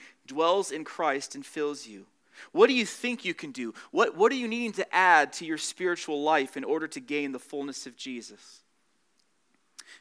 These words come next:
And then most importantly, what does this philosophy have? Well, it's not according to Christ. It misses who Christ is. It misses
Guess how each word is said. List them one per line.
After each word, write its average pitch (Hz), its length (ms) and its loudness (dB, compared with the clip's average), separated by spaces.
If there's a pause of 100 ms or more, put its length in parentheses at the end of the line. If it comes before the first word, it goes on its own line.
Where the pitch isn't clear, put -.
(140)
And 160 80 0
then 170 100 0
most 233 320 2
importantly, 127 440 -4
what 120 120 -4
does 110 100 -6
this 113 160 -14
philosophy 107 540 -6
have? 101 240 -10
Well, 120 80 -8
it's 120 100 -10
not 131 220 2
according 107 360 -8
to 123 80 -14
Christ. - 460 -8
It - 60 -14
misses 127 360 -10
who 151 120 -8
Christ 143 400 -6
is. 151 140 -4
It 110 80 -10
misses 139 360 -10